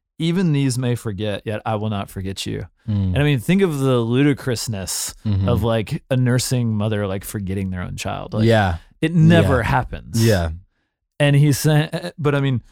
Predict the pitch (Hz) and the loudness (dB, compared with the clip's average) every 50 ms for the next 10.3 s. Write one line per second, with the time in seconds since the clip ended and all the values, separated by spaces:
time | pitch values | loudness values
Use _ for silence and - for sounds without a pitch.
0 | _ _ _ _ _ - 143 151 - - 131 139 139 123 127 139 151 151 147 123 | _ _ _ _ _ -10 -10 -8 -6 -4 -2 0 0 2 2 2 2 2 2 2
1 | 127 123 120 117 110 98 98 107 120 135 151 165 180 180 196 190 170 175 165 156 | 0 0 0 0 0 -2 -4 -4 -2 2 2 4 4 4 4 4 2 2 2 2
2 | 147 127 135 123 120 117 123 123 127 123 101 101 104 95 - - 104 98 87 92 | 2 2 2 0 0 2 2 2 2 2 0 0 -4 -4 -6 -6 -6 -6 -4 -6
3 | 90 80 - - - - - - _ _ _ _ _ _ - 104 98 95 92 123 | -6 -8 -10 -12 -12 -12 -12 -14 _ _ _ _ _ _ -2 0 2 2 2 2
4 | 120 113 - - _ _ _ _ _ _ _ _ _ - 139 143 147 135 135 139 | 0 0 -4 -8 _ _ _ _ _ _ _ _ _ 0 0 2 2 2 2 2
5 | 143 143 143 139 - 143 127 120 113 110 110 107 107 104 101 - - _ _ _ | 2 2 2 2 2 0 0 0 0 0 -2 -2 -2 -2 -4 -6 -8 _ _ _
6 | - - 127 117 117 120 117 110 110 107 107 107 110 107 107 101 92 - 107 98 | -6 -2 0 2 2 2 0 0 0 0 0 0 0 -2 -2 -4 -6 -6 -8 -6
7 | 87 92 - 101 92 90 - - - 98 87 - - - - 110 - 101 98 90 | -6 -8 -8 -8 -8 -10 -8 -8 -6 -8 -8 -8 -10 -12 -12 -8 -4 -4 -2 -2
8 | 87 92 87 87 82 80 82 - 127 120 135 147 147 139 - 208 196 - - 151 | -2 -2 -2 -2 -4 -4 -4 -2 0 0 2 2 0 0 0 -2 -2 0 0 0
9 | 131 110 107 - - 170 160 - 233 185 185 151 - - 143 139 127 117 135 127 | 0 -2 -6 -6 -4 -4 -2 -2 -2 -2 -2 -2 -2 0 0 0 2 2 2 2
10 | 123 120 117 113 110 113 | 2 0 0 0 -2 -4